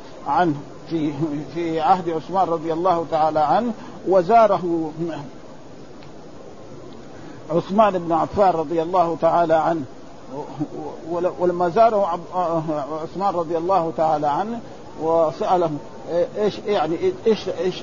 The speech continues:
إيش تشتكي؟" قال: "أش-، أشتكي ذنوبي." قال له:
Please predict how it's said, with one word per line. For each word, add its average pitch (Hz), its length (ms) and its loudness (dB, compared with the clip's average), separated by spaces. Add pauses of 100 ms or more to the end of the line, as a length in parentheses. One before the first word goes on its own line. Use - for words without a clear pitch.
إيش - 160 -4
تشتكي؟" 196 560 2 (440)
قال: 214 200 6
"أش-، 180 600 0
أشتكي 233 400 2
ذنوبي." 208 500 4 (1500)
قال 208 160 4
له: 208 320 6